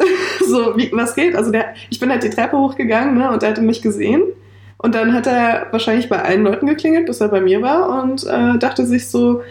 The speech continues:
„Das ist jetzt die große Liebe und so fängt unsere Liebesgeschichte an.“ Und das ist halt so krass, weil die, die sind in den Gedanken dann teilweise so naiv,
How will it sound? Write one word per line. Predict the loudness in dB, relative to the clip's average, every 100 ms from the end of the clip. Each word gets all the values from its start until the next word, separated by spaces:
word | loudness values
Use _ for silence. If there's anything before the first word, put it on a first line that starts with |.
| -18 -6
„Das | -4 -4
ist | -2
jetzt | -2 0
die | -4
große | 0 -2 0
Liebe | 2 2 2
und | 2
so | 2 0
fängt | 0 2
unsere | 0 2
Liebesgeschichte | 2 2 0 0 -2 -2 -2
an.“ | 0 -2 -4 -14 -20 -20 -4
Und | -2
das | 0 0
ist | 0
halt | 0
so | -2
krass, | -2 -2 2
weil | 0
die, | 0
die | -2 0
sind | 2 2
in | 2
den | 2
Gedanken | 2 0 0 0
dann | 2 2
teilweise | 0 2 0 0
so | 0
naiv, | 0 2 2 2 0